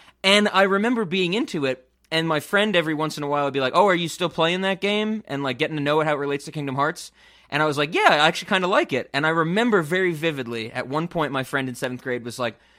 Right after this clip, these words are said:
"How far in the game are you?" And I mentioned where I was in the game, and they kind of freaked out. They were like,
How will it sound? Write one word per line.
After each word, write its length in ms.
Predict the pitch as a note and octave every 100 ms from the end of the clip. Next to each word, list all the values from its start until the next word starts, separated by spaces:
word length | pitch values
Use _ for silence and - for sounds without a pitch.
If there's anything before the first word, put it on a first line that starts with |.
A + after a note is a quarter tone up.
| _ -
"How 160 | - F#3+
far 340 | F#3+ A3 G#3
in 80 | F#3
the 80 | E3
game 280 | C#3+ C4 A3+
are 20 |
you?" 320 | C#3 A#2 G#2 A2+ _ _ -
And 120 | E3+
I 120 | E3+
mentioned 640 | D#3 E3+ C4+ - F3+ C3+
where 280 | B2+ D#3 F3+
I 80 | E3+
was 240 | D#3+ D#3+
in 100 | D3
the 80 | C3
game, 500 | B2 G#3+ A3+ D#3 C3 _ _ _ -
and 160 | F3
they 80 | A3+
kind 300 | A#3+ A#3+ G#3
of 60 | D3+
freaked 420 | - G#3 G3+ G#3
out. 240 | A#3 D#3
They 100 | E3
were 100 | E3+
like, 200 | E3 D#3+